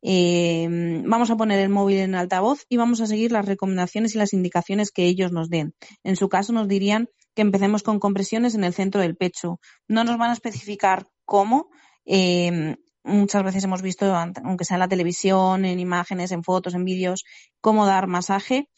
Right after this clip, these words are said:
Eh, lo importante es que se empiece cuanto antes a dar un masaje, eh, como medianamente podamos, con las manos, con el peso de nuestra espalda en mitad del pecho, en el centro del pecho, compresiones fuertes y rápidas.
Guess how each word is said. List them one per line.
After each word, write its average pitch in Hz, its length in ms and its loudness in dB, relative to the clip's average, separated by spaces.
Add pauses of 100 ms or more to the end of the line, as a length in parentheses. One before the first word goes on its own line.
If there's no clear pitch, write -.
(480)
Eh, 202 320 2
lo 202 100 4
importante 208 380 0
es 226 60 -2
que 226 120 0
se 196 140 -4
empiece 214 580 -2
cuanto 180 460 0
antes 208 380 -2
a 190 40 2
dar 185 160 2
un 196 140 0
masaje, 196 720 -2
eh, 185 240 -2
como 185 260 0
medianamente 185 520 0
podamos, 202 420 0
con 196 220 -2
las 175 160 -2
manos, 240 480 0 (340)
con 190 760 2
el 180 200 0
peso 214 300 -2
de 214 80 -2
nuestra 202 320 -2
espalda 214 480 0
en 196 100 0
mitad 190 300 0
del 185 200 0
pecho, 226 360 -2
en 220 80 0
el 190 100 -2
centro 214 280 -2
del 190 160 -2
pecho, 247 400 -4 (300)
compresiones 214 580 -2
fuertes 247 720 0
y 220 100 2
rápidas. 262 680 0